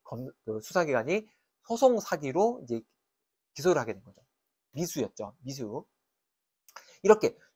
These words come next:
육억 원 지급 금융 내역 제출이 증거 조작인가? 이건 거죠. 실제로는 내가 준 거를 냈는데 실제로는 얘가 받은 걸 준 거라는 거죠.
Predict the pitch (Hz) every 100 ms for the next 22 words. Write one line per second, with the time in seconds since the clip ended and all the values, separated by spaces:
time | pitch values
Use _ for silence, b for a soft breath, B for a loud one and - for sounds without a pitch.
0 | - 139 165 262 233 202 - 165 156 220
1 | 220 151 151 190 185 131 139 147 - 123
2 | - 127 135 185 - - 196 185 - 156
3 | 160 113 87 95 113 113 _ _ _ _
4 | - 202 147 110 98 _ _ _ - 220
5 | 240 226 202 127 131 180 185 151 - -
6 | - 175 214 208 131 143 139 135 147 131
7 | 202 214 180 123 131 123 - - 110 202
8 | 226 214 143 - 123 135 139 110 - _
9 | - 104 98 98 98 123